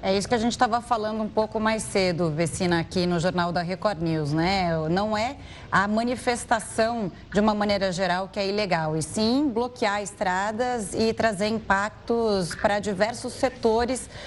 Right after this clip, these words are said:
da economia e da saúde. É muito grave o que tá acontecendo. Agora, essa realidade dos hospitais ou de pessoas que precisam de tratamentos em outras cidades, a gente não fala muito, né? E eu queria que você,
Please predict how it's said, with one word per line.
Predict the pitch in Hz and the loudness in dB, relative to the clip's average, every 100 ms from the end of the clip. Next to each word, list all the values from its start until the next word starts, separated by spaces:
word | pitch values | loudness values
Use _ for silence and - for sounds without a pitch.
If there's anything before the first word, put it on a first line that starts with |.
| - - | -10 2
da | 214 240 | 4 4
economia | 262 262 240 220 226 262 262 - | 0 0 2 2 2 2 0 -2
e | 247 | 0
da | 240 - | 0 -2
saúde. | - 269 226 196 147 | -2 -2 0 0 2
É | 175 | 2
muito | 202 269 285 | 2 2 0
grave | 208 214 233 196 | 0 0 -2 -6
o | |
que | - | -2
tá | 185 | -2
acontecendo. | 170 185 165 175 - 170 151 165 | 0 0 0 0 0 2 2 2
Agora, | 185 220 - - - | 2 0 -4 -16 -4
essa | - 262 - | 0 0 0
realidade | 285 247 214 180 208 233 214 | 0 0 0 0 0 0 0
dos | 196 180 | 0 0
hospitais | 175 - 180 180 208 214 | -2 -2 2 2 2 0
ou | 190 | -2
de | 185 | -2
pessoas | 196 185 - 196 220 214 185 - | 0 -2 0 0 2 0 -2 -2
que | 208 | -4
precisam | 196 185 202 190 185 | 0 0 2 0 0
de | 180 | 2
tratamentos | 185 175 170 175 208 196 175 | 0 2 0 2 0 -2 0
em | 180 | 0
outras | 180 180 160 | 0 -2 -2
cidades, | 165 175 226 220 - - - - | 0 0 -2 -6 -14 -16 -10 0
a | 202 | 2
gente | 214 254 262 | 2 2 4
não | 277 277 | 4 2
fala | - - 277 339 - - | -2 -2 -2 -2 -8 -2
muito, | 214 254 277 262 - 156 | 0 2 2 0 -4 -2
né? | 165 214 214 | 0 0 0
E | 220 | -2
eu | |
queria | 214 254 285 | 0 0 0
que | 302 | -2
você, | 254 269 285 277 | -2 0 2 0